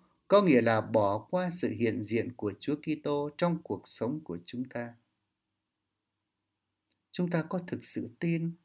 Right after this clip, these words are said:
một cách vững chắc rằng Chúa Giêsu là đấng cứu độ của chúng ta không?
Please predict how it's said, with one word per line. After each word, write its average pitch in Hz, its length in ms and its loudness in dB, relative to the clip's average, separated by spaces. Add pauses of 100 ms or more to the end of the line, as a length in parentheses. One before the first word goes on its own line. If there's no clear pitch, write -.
(460)
một 110 220 0
cách 220 200 -6
vững 147 360 0
chắc 233 200 -6 (500)
rằng 143 360 4
Chúa 214 120 -4
Giêsu 226 460 0
là 120 160 4
đấng 147 260 2
cứu 233 280 -2
độ 151 300 0
của 110 160 -6
chúng 170 220 -4
ta 175 240 -4
không? 180 240 -2